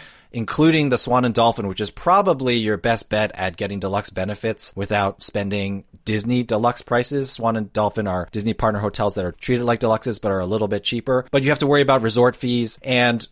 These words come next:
those can add up. Sometimes, you know, you also have to think about whether the transportation from the offsite hotels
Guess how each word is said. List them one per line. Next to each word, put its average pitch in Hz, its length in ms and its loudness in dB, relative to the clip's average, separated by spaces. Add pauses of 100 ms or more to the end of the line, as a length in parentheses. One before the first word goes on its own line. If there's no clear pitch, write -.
those 160 260 4
can 156 320 2
add 131 220 0
up. 143 220 2
Sometimes, 135 680 0
you 110 120 -4
know, 113 80 0
you 110 140 2
also 113 220 0
have 113 160 -2
to - 80 -4
think 117 240 -4
about 101 340 0 (240)
whether 107 360 0
the 95 300 -2 (100)
transportation 120 840 -2
from 107 460 0
the 98 120 -4
offsite 117 420 0
hotels 110 560 -2